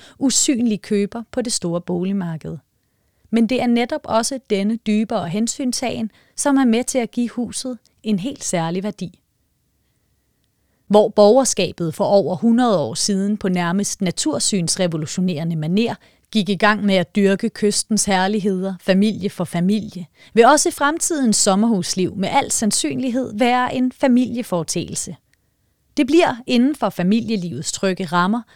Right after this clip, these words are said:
at eventuelle nye tilgange til sommerhuslivet vil opstå. Hvis sommerhuskulturen for eksempel fremover skal forsøge at opøve en mere bæredygtig og ressourcevenlig tilstedeværelse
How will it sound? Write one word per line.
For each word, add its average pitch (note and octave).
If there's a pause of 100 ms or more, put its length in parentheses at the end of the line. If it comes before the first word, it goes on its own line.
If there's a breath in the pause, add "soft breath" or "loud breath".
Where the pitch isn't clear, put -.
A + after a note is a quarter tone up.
(140)
at D4
eventuelle A#3
nye G3+
tilgange A#3
til -
sommerhuslivet A3+
vil B3
opstå. - (1500)
Hvis F#3+
sommerhuskulturen F#3
for F3
eksempel F#3+
fremover F#3
skal F3
forsøge G3+
at D#3
opøve G3
en E3
mere F3+
bæredygtig F#3
og C#3+
ressourcevenlig F3
tilstedeværelse G3